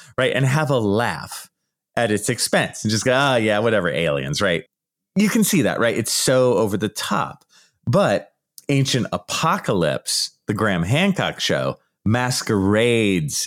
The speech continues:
as seriousness. Graham Hancock takes it seriously. People who watch it take it seriously. The thousands of people who hate me on my YouTube channel took it seriously, right?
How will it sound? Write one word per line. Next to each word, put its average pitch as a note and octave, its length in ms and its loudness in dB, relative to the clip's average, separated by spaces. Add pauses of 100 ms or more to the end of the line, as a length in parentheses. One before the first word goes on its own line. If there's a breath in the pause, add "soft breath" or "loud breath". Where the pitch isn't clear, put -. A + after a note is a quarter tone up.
as F#2+ 160 0
seriousness. F2+ 840 -2 (200 loud breath)
Graham B2 220 -2
Hancock B2+ 460 -2
takes A2+ 240 -2
it F#2 120 -2
seriously. F2 1160 0 (300 soft breath)
People C3+ 280 2
who A#2+ 80 2
watch G#2 500 0
it E2+ 220 0 (640)
take A2+ 220 0
it F2+ 100 -2
seriously. F#2 640 0 (180 loud breath)
The A#2 80 -2
thousands C3+ 480 0
of A#2 120 -6
people A#2+ 280 0
who G2+ 120 2
hate A#2+ 300 -2
me G#2 120 -2
on F#2 100 -2
my F#2+ 140 2
YouTube A2 320 0
channel E2 280 -4 (200 soft breath)
took - 200 -2
it G#2 140 -2
seriously, E2 1120 0
right? F2+ 320 -2